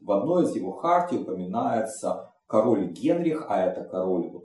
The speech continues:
франков как раз, то есть король Франции впоследствии.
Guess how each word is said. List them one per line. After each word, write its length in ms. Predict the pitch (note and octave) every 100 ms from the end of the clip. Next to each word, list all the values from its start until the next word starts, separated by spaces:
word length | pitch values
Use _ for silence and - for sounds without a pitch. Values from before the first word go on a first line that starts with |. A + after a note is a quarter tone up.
| -
франков 600 | - C3+ E3 F3+ C#3+ -
как 200 | - -
раз, 320 | A#2 A#2 -
то 100 | F2
есть 260 | E2 - _
король 340 | - - - - _ _
Франции 680 | - C3+ E3 - C#3 A#2 A2 - - _ _ _ _
впоследствии. 680 | G#2 - G#2+ G2 - F#2